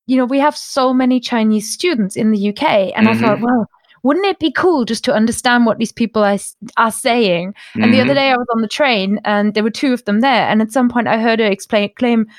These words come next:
Speaker 1: "为什么?" And I was like, "Whoa, I understood what that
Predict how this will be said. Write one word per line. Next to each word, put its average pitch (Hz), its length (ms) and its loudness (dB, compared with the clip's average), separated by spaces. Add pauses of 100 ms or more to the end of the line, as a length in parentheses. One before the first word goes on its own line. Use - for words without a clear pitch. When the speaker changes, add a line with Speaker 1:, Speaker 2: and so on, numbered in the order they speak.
(300)
Speaker 1:
"为 381 240 2
什 330 200 0
么?" 262 300 4
And 214 100 2
I 226 40 0
was 208 100 -6
like, 208 140 0
"Whoa, 427 420 2
I 415 200 2
understood 466 360 -4
what - 120 -8
that - 120 -2